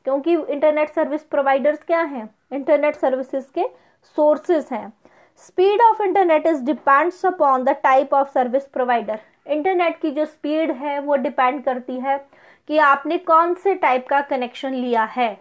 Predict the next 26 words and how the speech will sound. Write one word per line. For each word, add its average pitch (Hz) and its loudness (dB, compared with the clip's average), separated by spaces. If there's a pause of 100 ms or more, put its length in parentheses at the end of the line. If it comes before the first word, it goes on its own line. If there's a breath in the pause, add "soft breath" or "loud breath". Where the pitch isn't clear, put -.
(100)
जैसे 269 -2
आपको 262 2
पता 262 -2
है 277 -4
मार्केट 240 -4
में 254 -6
बहुत 247 -4
सारे 254 0
इंटरनेट 247 -4
सर्विस 254 -4
प्रोवाइडर्स 233 -2
हैं, 247 -4 (420 soft breath)
like 262 2
Reliance 254 0
है, 247 2
Idea 254 2
है, 240 -2
बीएसएनएल 254 -2 (100)
है, 240 0 (480 soft breath)
ठीक 320 -2
है, 320 4 (220)
Jio 262 4
है, 233 2
ठीक 294 -6
है। 320 0 (1000)
तो 359 0